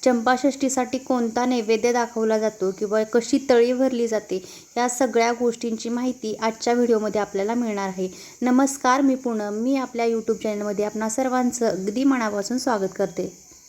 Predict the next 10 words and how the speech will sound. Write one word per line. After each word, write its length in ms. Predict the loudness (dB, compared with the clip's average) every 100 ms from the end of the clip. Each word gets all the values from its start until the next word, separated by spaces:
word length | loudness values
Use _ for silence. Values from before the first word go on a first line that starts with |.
| -20 _ -20 -12
खंडोबा 580 | 2 4 6 6 4 0
हे 200 | 0 0
अखंड 520 | 0 -2 0 0 2
महाराष्ट्राचं 920 | 2 2 2 0 0 -2 -4 -4 0 -2
कुळदैव-, 560 | 0 2 4 4 2 2
दैवत 380 | 4 4 4 0
आहे. 240 | -2 -6 -8 _ _ _ _ _ _ -20 _
कर्नाटकात 680 | 4 6 4 2 2 2 0 0 -2
तसेच 280 | 0 0 0
महाराष्ट्रात 720 | 0 0 0 -2 -2 -2